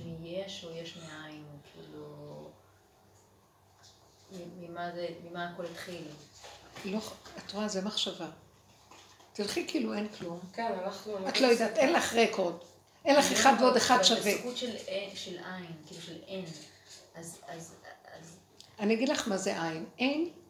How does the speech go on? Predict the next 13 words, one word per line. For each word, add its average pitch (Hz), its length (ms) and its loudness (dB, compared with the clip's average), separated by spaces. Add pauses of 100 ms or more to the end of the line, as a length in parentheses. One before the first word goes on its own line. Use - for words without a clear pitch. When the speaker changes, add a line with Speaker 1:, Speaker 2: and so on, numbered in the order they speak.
(760)
Speaker 2:
אין 285 240 -2
תודעה 208 600 -4 (200)
כמו 190 260 -8
שאת, 175 500 -2
אה, 175 60 -4 (1160)
אין 320 180 0
כמו 226 180 -4
שאת 185 280 2
חושבת, - 480 2
שאחד - 360 2
ועוד 196 160 -2
אחד 185 260 -2
שווה. 160 320 0